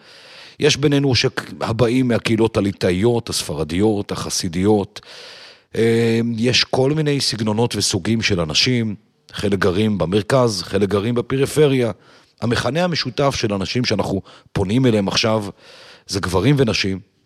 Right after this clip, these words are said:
אנשים שזכו להקים בתים יהודים אמיתיים בישראל, ושיש להם מטרה אחת.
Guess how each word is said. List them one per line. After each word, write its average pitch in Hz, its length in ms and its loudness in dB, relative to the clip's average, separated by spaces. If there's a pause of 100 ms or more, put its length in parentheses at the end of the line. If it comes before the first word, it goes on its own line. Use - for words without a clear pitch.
(560)
אנשים - 240 0
שזכו 117 460 2
להקים 120 500 0
בתים 117 520 -2 (280)
יהודים 92 560 0 (120)
אמיתיים 95 540 -2
בישראל, 92 560 0 (720)
ושיש 131 440 2
להם 123 120 0
מטרה 98 360 -2
אחת. - 460 -8